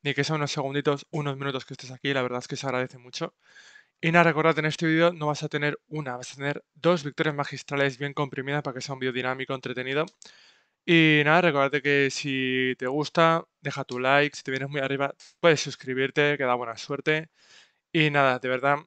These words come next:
muy agradecido que estés aquí, disfruta con el vídeo y espero verte más a menudo. Chao, chao. Ya me coloco aquí, cubículo de metal.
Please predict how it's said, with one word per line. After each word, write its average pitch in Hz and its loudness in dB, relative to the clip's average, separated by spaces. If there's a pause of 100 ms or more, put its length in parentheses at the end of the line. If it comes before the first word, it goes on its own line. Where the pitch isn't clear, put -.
(380)
muy 151 -2
agradecido 139 0
que 131 -4
estés - -10
aquí, 143 -2 (120)
disfruta 160 -2
con 131 -6
el 131 0
vídeo 139 2 (180)
y 135 -8
espero 127 -4
verte 123 0
más 123 -6
a 127 -6
menudo. 120 0
Chao, 131 -4
chao. 123 -6 (4000)
Ya 156 0
me 135 -2
coloco 165 2
aquí, 175 0
cubículo 160 0
de 156 0
metal. 151 -2